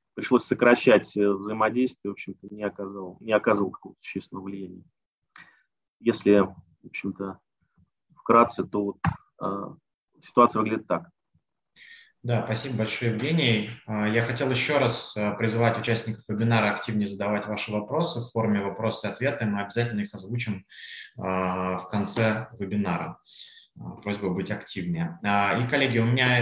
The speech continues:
Speaker 2: ещё один вопрос по результатам вот, э, анализа рейтингового отчёта.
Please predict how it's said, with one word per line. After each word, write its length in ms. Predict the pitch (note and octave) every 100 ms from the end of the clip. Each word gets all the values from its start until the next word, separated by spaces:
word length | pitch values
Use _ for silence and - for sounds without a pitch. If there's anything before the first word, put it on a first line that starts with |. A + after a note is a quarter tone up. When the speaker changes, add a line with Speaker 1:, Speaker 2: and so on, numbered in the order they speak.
| F#2+
Speaker 2:
ещё 320 | G#2 - C3
один 260 | A2 G2+
вопрос 720 | F#2+ G2+ A2 G2+ G2+ - - -
по 340 | G2 G2 F#2+
результатам 680 | F#2+ F#2 F#2+ G#2 F2+ F2+ F2 E2+
вот, 180 | F2 - _ F#2+
э, 500 | F2+ F2 F2 E2+ E2+ -
анализа 840 | F#2+ G2 G2+ F#2 F2 F2+ F2+ F2 - - -
рейтингового 640 | - A2+ A2+ G2+ G#2 G2+ A2
отчёта. 640 | A2+ E3+ F3+ C3 G#2+ G2